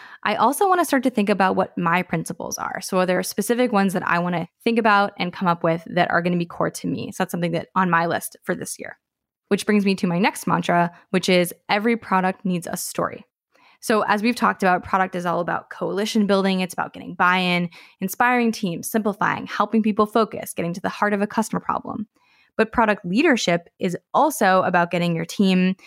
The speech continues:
your marketing team, your sales team, your customer success team, as well as your customer and your market excited about what you're building.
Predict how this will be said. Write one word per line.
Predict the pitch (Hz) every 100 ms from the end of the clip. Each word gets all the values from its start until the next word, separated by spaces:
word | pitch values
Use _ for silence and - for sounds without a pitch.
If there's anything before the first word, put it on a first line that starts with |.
| - - -
your | 175
marketing | 180 180 185 180
team, | - 180 170
your | 170
sales | - 180 180
team, | - 180 180
your | 170
customer | 170 175 - 175
success | - - - 190 -
team, | 196 180 180 - - -
as | - 185
well | 185 202 226
as | 226 208
your | 196
customer | - 185 185 175
and | 175 175
your | 170
market | 160 156 170 160 -
excited | 170 - - 175 175 175
about | 170 165
what | -
you're | 175
building. | 170 - - - -